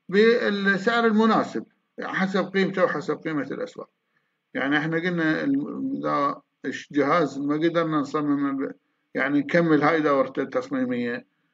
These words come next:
آه، ووصلنا إلى مبالغ خيالية، يعني نظل إحنا على مود المتانة، نكثر بالمعدن، نكثر بالمواد، نكثر وهكذا، ونظل إحنا نزيل ونجيب شغلات إضافية، وإذا بالجهاز أصبح غالي وبعد، آه، انتهت، انتهى عمر الجهاز.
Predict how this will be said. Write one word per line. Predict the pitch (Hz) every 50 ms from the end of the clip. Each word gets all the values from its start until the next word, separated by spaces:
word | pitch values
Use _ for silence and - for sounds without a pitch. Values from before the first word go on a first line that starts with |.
| _ _ _ - -
آه، | 147 147 147 147 147 139 127 - - - - 151
ووصلنا | 156 147 160 156 160 - 180 170 165 175 180 180
إلى | 175 170 160 156
مبالغ | 151 151 143 156 180 196 185 160
خيالية، | - 160 156 147 139 135 147 175 202 185 160 147 143 131 - - _
يعني | - 131 131 139 139
نظل | 139 143 151 165 165 156
إحنا | 139 135 - 151 147
على | 123 131 151 143 143
مود | 143 151 143
المتانة، | 139 139 143 139 131 135 156 151 143 143 139 139 139 135 - _ _ _ _ _ _ _ _ _ _ _ _ -
نكثر | 156 151 151 175 170 160 165 - 160 147 139
بالمعدن، | 135 147 143 139 139 143 143 147 143 147 143
نكثر | 147 143 143 - 156 151 - 151 147 143
بالمواد، | 139 143 143 143 143 143 143 143 143 143
نكثر | 147 135 143 160 156 151 - 156 151
وهكذا، | 151 156 160 156 160 160 160 - 170 156 160 160
ونظل | 156 151 143 151 170 165 160
إحنا | 156 - 156 156 151
نزيل | 143 143 147 147 147 151 135 147 160 156 151 143 147
ونجيب | 143 143 139 143 160 156 -
شغلات | - 156 147 156 160 151 - -
إضافية، | 160 151 156 156 139 - 170 160 170
وإذا | 170 156 147 147 151 139
بالجهاز | 135 139 135 131 131 131 123 131 151 160 156 165
أصبح | 147 - - 156 156 143 - - - _ _ _ _ _ _ - 135
غالي | 147 151 147 139 131 131 160 185
وبعد، | 180 175 143 143 139 127 - 156
آه، | 151 120 117 113 120
انتهت، | 139 139 - 165 143 135 117 - -
انتهى | - - - - 151 131
عمر | 123 127 - 123 117 110
الجهاز. | 104 104 - 110 104 101 -